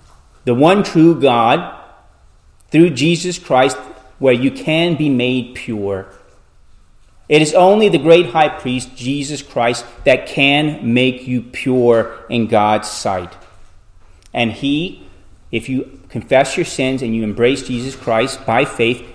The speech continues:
you will be forgiven, you will be washed clean of all your sins, past,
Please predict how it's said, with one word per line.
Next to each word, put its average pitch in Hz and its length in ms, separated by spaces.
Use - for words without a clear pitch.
you 139 160
will 160 100
be 131 160
forgiven, 143 720
you 127 100
will 123 60
be 127 160
washed 139 420
clean 156 580
of 135 180
all 165 640
your 131 140
sins, 165 640
past, 160 680